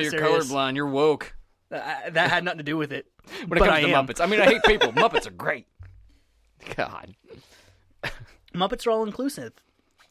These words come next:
Speaker 1: That's
Speaker 2: That's
Speaker 1: true.
Speaker 2: why when, uh, Chick-fil-A came out that, uh, they were against gay people, uh, the Muppets, who at the time was advertising with them, pulled all of their advertising and said, "We are not associating ourselves with you
Speaker 1: Oh,
Speaker 2: anymore."
Speaker 1: wow. I didn't know that. That's
Speaker 2: Yeah.
Speaker 1: crazy.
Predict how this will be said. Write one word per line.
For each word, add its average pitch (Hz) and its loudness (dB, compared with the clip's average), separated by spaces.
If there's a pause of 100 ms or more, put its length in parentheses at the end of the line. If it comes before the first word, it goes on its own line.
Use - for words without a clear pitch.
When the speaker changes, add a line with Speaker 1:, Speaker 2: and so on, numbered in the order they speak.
(120)
Speaker 1:
That's 147 -12
Speaker 2:
That's 190 0
Speaker 1:
true. 226 -2
Speaker 2:
why 196 0
when, 196 -4
uh, 156 -2
Chick-fil-A 175 -8
came 165 -12
out 156 -6
that, 147 -10 (220)
uh, 139 -6
they 143 -6
were 151 -2
against 151 -8
gay 175 -6
people, 139 -10 (580)
uh, 151 -2
the 139 -10
Muppets, 160 -6
who 143 -6
at 147 -6
the 147 -14
time 147 -10
was 139 -8
advertising 151 -6
with 131 -12
them, 139 -12
pulled 151 -8
all 143 -10
of 143 -12
their 135 -14
advertising 143 -12
and 135 -12
said, 139 -10
"We 143 -8
are 131 -10
not 135 -6
associating 135 -12
ourselves 123 -14
with 131 -18
you 131 -14
Speaker 1:
Oh, - -14
Speaker 2:
anymore." 117 -6
Speaker 1:
wow. 95 -10
I - -10
didn't 104 -6
know 107 -6
that. 101 -10
That's 117 -10
Speaker 2:
Yeah. 139 0
Speaker 1:
crazy. 110 -4